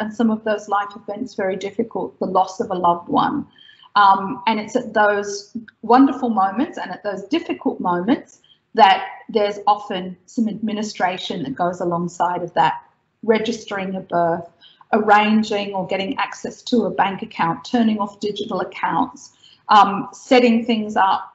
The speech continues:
being able to make sure that, that in case of an emergency, there is someone that you trust that has access to your information. And,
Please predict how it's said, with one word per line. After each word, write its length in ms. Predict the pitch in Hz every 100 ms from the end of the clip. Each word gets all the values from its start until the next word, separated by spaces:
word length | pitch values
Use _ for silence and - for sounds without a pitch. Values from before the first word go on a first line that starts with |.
| -
being 400 | 233 226 220 220
able 300 | 208 208 214
to 180 | - 214
make 220 | 196 -
sure 260 | - 214
that, 260 | - 139 - _ _ -
that 360 | 175 - - -
in 220 | 220 214
case 340 | 214 220 220 254
of 80 | 233
an 80 |
emergency, 1000 | 214 208 202 208 214 214 - 208 202 - _ -
there 220 | 220 202
is 240 | 190 190 -
someone 340 | 208 202 196
that 200 | 185 -
you 80 | -
trust 520 | - - 202 180 -
that 120 | - 156
has 240 | 185 180
access 480 | 160 - - 180 -
to 100 | 196
your 160 | 175
information. 760 | 180 180 180 165 170 - 170 165 202
And, 340 | 180 185